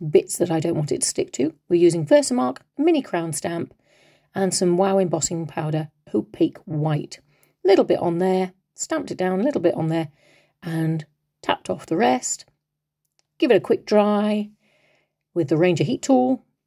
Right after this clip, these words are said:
and we have a crown. Don't forget to tip the excess back into your pot, ready to use again,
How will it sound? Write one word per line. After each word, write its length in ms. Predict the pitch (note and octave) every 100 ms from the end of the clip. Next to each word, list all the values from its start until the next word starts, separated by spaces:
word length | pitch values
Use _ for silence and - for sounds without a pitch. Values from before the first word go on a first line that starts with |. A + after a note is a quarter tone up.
| _ _ _
and 460 | F3+ D#3+ F3 - - _ _ _ _ _ _ _ _
we 140 | A3+ G3+
have 560 | - F#3 G#3 G#3+ - _ _ _ _ _ _ -
a 60 | -
crown. 960 | - - D#4+ D#4+ C4+ D#3+ D3 D3+ D#3 - _ _ _ _ _ _ _ _ _ -
Don't 160 | A#3+
forget 260 | - - -
to 80 | -
tip 260 | A#3 -
the 300 | - F#3 F3 _
excess 540 | - - - F#3 F3+ -
back 500 | D3+ - A#3 - G3+
into 200 | G3 F#3
your 100 | E3
pot, 340 | - D4 -
ready 260 | F3 E3 E3
to 140 | -
use 200 | E3 D#3+
again, 420 | D3+ D#3+ G#3+ G4+